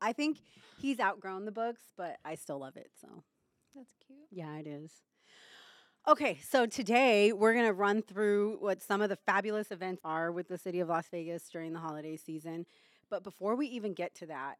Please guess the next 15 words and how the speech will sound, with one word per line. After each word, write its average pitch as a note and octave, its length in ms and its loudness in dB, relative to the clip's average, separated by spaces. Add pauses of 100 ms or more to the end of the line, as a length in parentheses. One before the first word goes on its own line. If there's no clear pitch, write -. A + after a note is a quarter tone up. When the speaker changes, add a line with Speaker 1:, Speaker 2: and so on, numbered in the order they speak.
(420)
Speaker 1:
do A3 80 -12
you C4 80 -8
guys G4 220 -2
have, D#3+ 560 0
like, D3 320 -2 (560)
a G3 100 -4
family F3+ 460 -4
tradition E3 500 -12
during F#3 260 -10
the F3+ 60 -10
holiday F3 400 -14
season? F3+ 480 -18 (1200)
Speaker 2:
<laughs> - 480 -2 (540)
Mine, C4 680 -2 (100)
uh, A3 240 -4